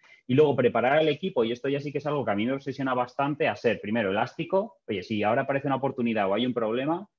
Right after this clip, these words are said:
¿qué podemos añadir para, para solucionarlo rápidamente, eh, y cubrir este espacio de tiempo? Luego también prepararnos para escalar.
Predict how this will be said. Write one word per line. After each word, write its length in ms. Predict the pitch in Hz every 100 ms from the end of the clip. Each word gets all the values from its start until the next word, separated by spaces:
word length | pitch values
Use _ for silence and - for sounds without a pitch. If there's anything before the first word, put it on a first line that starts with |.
| _ _ _ -
¿qué 80 | 117
podemos 460 | 123 127 127 127
añadir 560 | 123 117 110 127 160 - _ _ _ _
para, 460 | - 101 92 90 87
para 160 | 101
solucionarlo 580 | 95 98 95 98 110 131
rápidamente, 840 | 120 117 117 110 117 139 143 175 175 -
eh, 460 | - 98 95 90 -
y 160 | - 95
cubrir 300 | - 95 110
este 160 | 107 698
espacio 320 | 698 113 113
de 60 |
tiempo? 460 | 110 156 160 196 254 _ _ _ - - - - 117
Luego 200 | 127 147
también 320 | 143 135 139
prepararnos 540 | 143 117 113 113 127
para 200 | - 107
escalar. 380 | - 571 698 659